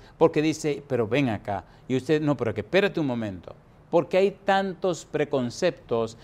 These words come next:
hay tantos prejuicios, hay tantos defectos de juicios, hay tantas cosas que hemos adquirido, aprendido, que no tienen nada que ver con la Biblia, que interrumpen la aceptación de la palabra de Dios.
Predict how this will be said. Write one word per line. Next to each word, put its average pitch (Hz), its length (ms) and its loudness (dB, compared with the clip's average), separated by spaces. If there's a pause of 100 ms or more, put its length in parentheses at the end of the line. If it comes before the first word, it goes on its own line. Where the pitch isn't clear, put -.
(160)
hay 170 200 0
tantos 185 580 0
prejuicios, 131 960 0 (160)
hay 165 140 2
tantos 185 440 0
defectos 156 540 0
de 135 100 0
juicios, 117 560 -2 (160)
hay 180 160 2
tantas 190 500 0
cosas 190 440 0
que 160 180 0
hemos 170 380 0
adquirido, 170 640 4
aprendido, 147 560 2
que 160 80 0
no 165 100 0
tienen 160 220 0
nada 160 180 2
que 156 80 2
ver 156 140 2
con 180 100 0
la 160 60 4
Biblia, 123 400 0 (340)
que 180 120 2
interrumpen 190 920 4 (200)
la 156 240 4
aceptación 160 720 0
de 170 100 4
la 147 120 2
palabra 135 340 4
de 113 140 0
Dios. 95 400 -8